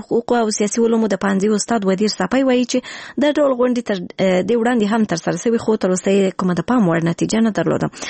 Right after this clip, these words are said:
له ښاغلي ودیر ساپي سره په کابل کې زموږ همکاري ناجیه ساپي مرکه کړې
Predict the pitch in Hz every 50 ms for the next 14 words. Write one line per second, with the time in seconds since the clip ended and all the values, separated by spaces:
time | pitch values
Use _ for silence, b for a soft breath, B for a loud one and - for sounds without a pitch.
0 | B B B B - 208 214 214 220 190 196 220 220 214 202 190 190 208 208 -
1 | - 185 - 233 - - 233 233 233 226 233 208 202 185 - 196 180 196 202 -
2 | - 196 - 196 190 196 190 175 170 - 214 208 208 202 190 185 180 165 185 190
3 | 202 - - 160 - 233 - 254 214 196 202 233 220 - 233 254